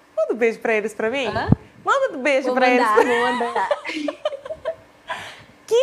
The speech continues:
Speaker 2: São
Speaker 1: legal,
Speaker 2: muito
Speaker 1: Mica.
Speaker 2: bons.
Speaker 1: Que legal.
Speaker 2: Uhum. É um apoio, assim, eu sei que é um privilégio, né? Porque eu sei que tem pessoas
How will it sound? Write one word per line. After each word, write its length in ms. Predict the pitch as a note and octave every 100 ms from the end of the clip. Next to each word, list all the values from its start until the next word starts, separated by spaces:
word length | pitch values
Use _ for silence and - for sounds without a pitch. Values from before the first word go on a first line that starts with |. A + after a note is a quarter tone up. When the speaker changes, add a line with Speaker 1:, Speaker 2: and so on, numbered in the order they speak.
| D5 D#5
Speaker 2:
São 120 | B4+
Speaker 1:
legal, 280 | A#4+ A#4 C5+
Speaker 2:
muito 200 | C5+ A3
Speaker 1:
Mica. 200 | - G3
Speaker 2:
bons. 220 | A4 - - - - -
Speaker 1:
Que 120 | G#4
legal. 500 | A4+ G4 F#4+ G4 G3+
Speaker 2:
Uhum. 140 | G#3 A3+
É 120 | - A#3+
um 60 |
apoio, 400 | C#4+ D4 C#4 C#4
assim, 320 | C#4+ - A3 G3
eu 120 | G#3+
sei 140 | C#4+ C#4+
que 60 |
é 40 | C#4+
um 60 |
privilégio, 720 | C#4+ C4 D4 C#4+ G#3+ G#3+ A3
né? 120 | G#3 G#3+
Porque 120 | C4
eu 20 |
sei 160 | C4 C4+
que 60 | C4+
tem 140 | C4
pessoas 400 | B3 A#3+ A#3 A3+